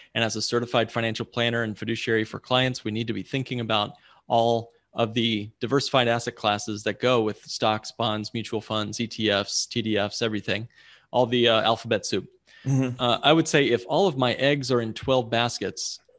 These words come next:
Speaker 1: but David, if all of my baskets are on the same truck and that truck goes over a cliff, what good did my baskets do? Not a lot,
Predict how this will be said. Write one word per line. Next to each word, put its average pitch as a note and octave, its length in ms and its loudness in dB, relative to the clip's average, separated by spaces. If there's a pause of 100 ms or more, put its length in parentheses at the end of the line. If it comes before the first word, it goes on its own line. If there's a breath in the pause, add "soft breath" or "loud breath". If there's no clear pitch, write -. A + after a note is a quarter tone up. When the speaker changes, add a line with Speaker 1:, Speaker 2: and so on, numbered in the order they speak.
(160)
Speaker 1:
but A#2+ 120 0
David, C3+ 300 4
if G#2+ 160 -6
all D3+ 220 4
of B2 80 0
my A#2 180 2
baskets A#2+ 640 0
are B2+ 80 2
on A#2+ 140 0
the G#2+ 80 -4
same A#2 340 -2
truck - 580 -2 (960)
and B2 120 2
that G3 140 0
truck F#3+ 280 0
goes D#3 220 0
over C3+ 240 0
a F#2+ 60 -4
cliff, - 560 -2 (1300)
what F#3+ 220 0
good F3 220 4
did D3 120 2
my A#2 120 2
baskets A#2 500 0
do? - 260 -6 (380)
Not - 320 -2 (100)
a B2+ 60 -4
lot, C3+ 360 0